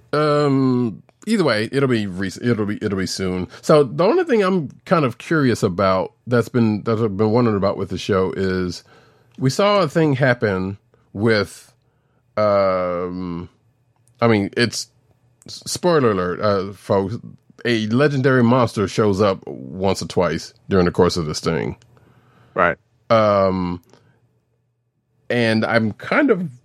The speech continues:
Speaker 1: wondering, we don't necessarily get the sense of it, uh, but I'm kind of wondering if the one thing that happens that kind of made people think a certain thing about him ends up happening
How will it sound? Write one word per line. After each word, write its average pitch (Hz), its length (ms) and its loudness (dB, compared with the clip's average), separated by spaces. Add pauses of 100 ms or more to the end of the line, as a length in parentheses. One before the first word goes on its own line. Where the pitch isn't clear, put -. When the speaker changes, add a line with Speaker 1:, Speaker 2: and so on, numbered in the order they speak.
(320)
Speaker 1:
wondering, 131 540 2
we 123 80 4
don't 160 200 2
necessarily 131 560 2
get 98 320 0
the 110 100 -2
sense 139 320 -2
of 92 200 0
it, 90 220 -6 (560)
uh, 104 340 4
but 101 320 0
I'm 98 100 -6
kind 185 220 2
of 151 100 0
wondering 135 520 2
if 110 460 -2
the 107 280 -2
one 123 280 2
thing 123 180 2
that 104 120 2
happens 107 400 0
that 101 260 -2 (320)
kind 113 220 0
of 90 320 -2 (340)
made 107 280 2
people 98 260 -2
think 113 240 0
a 101 60 2
certain 92 280 -4
thing 98 200 0
about 101 360 2
him 87 300 -2 (800)
ends 127 240 4
up 113 160 2
happening 101 800 0